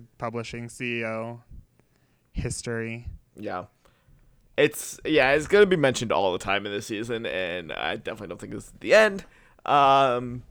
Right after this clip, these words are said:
Speaker 2: I'm sure the winner's journey will be, uh, ham-fisted into being c-, tied to this in all kinds of different ways.
Speaker 1: Yeah, that's sort of what I'm on the lookout for, is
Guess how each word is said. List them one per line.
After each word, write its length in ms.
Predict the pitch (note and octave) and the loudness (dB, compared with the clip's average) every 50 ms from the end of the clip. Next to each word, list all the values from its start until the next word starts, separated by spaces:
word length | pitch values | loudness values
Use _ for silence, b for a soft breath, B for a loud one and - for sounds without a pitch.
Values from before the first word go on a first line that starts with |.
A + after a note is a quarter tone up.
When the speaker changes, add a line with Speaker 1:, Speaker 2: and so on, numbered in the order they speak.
| B B B B B - | B B B B B 0
Speaker 2:
I'm 220 | - D#3+ E3+ E3 | 4 4 4 4
sure 280 | D#3+ - - G3+ G#3 G3+ | 2 2 2 4 4 6
the 120 | E3+ E3+ | 4 4
winner's 320 | E3 E3 D#3 D3+ D3 C3 - | 4 4 4 2 -2 -4 -2
journey 340 | - D3 C#3 C3+ C#3 C3+ | -2 -2 0 0 0 0
will 280 | B2 A2+ B2 B2 B2 B2+ | 2 6 8 8 8 8
be, 380 | B2+ - A#2 A#2 A#2+ A2 G2+ b b b b b b - - - | 4 0 -4 -4 -4 -4 -6 b b b b b b -20 -12 -8
uh, 460 | F2+ G#2+ A2 G#2+ F#2 G2 G2 E2+ - - - _ _ _ _ _ _ _ | -6 -4 -4 -2 -2 -4 -4 -4 -6 -10 -16 _ _ _ _ _ _ _
ham-fisted 720 | - C3+ D#3+ F3+ F#3+ F#3 - - F#3 E3+ - - - D#3 C#3 | -2 2 4 4 4 4 0 2 2 2 2 0 -2 0 0
into 220 | C3+ C3 B2+ C3 | 0 0 0 0
being 440 | A#2 B2+ B2 A#2+ A#2+ A#2 A#2 A#2 A2 | 2 2 2 2 2 -2 -6 -10 -12
c-, 140 | - - - - - | -14 -16 -18 -18 -8
tied 260 | - C#3 A2 A2 G#2 G2+ | -4 -4 -2 -2 -2 -4
to 40 | E2+ | -4
this 240 | E2+ D#2+ - A#2 - | -4 -4 -4 -6 -10
in 320 | - D#2+ F2 E2+ - A2+ - _ _ _ _ _ _ _ _ | -14 -16 -16 -16 -18 -18 -20 _ _ _ _ _ _ _ _
all 160 | - C3 D3 - | 0 0 0 2
kinds 300 | - D3 C3+ C3+ A#2 A2+ | 2 2 2 2 2 0
of 60 | G#2+ | 0
different 280 | A#2+ B2 B2 C3 G#2 | 0 0 0 -2 -4
ways. 320 | D#2 C2 - - - - - | -6 -6 -8 -8 -8 -6 -4
Speaker 1:
Yeah, 300 | C3 C3 A#2+ G#2 G2+ G#2+ | -2 -2 -2 -2 -4 -6
that's 260 | A2+ C#3+ E3 F#3 - | -4 -4 -4 -4 -2
sort 220 | - G3 F3+ E3+ | -2 0 2 2
of 120 | D#3 C#3+ C3+ | 2 2 2
what 140 | C3+ B2+ B2+ | 0 0 0
I'm 160 | B2 A#2+ A#2+ | 0 -2 -2
on 140 | A#2 A2+ A2+ | -6 -8 -8
the 100 | A2+ A2 | -8 -8
lookout 440 | A2 G#2+ - - A2+ G#2+ G#2+ - | -8 -10 -8 -8 -10 -10 -10 -12
for, 240 | _ - G#2+ G#2 G#2 | _ -12 -10 -10 -10
is 460 | G#2 G#2 A2 A2 G#2+ G#2+ A2+ - - | -10 -10 -10 -10 -10 -12 -14 -20 -20